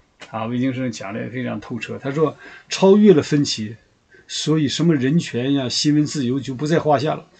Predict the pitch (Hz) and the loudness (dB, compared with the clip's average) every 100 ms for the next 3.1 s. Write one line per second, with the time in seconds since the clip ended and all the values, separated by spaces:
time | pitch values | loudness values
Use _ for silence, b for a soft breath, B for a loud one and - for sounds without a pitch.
0 | B B B - 185 208 208 165 143 156 | B B B 0 6 8 10 8 8 4
1 | 165 - 185 - - 120 131 - - 175 | 2 0 -6 -8 -6 -4 -2 -2 0 2
2 | 170 120 - 151 123 131 113 131 170 113 | 2 0 -2 0 0 0 -2 2 2 2
3 | 104 | -4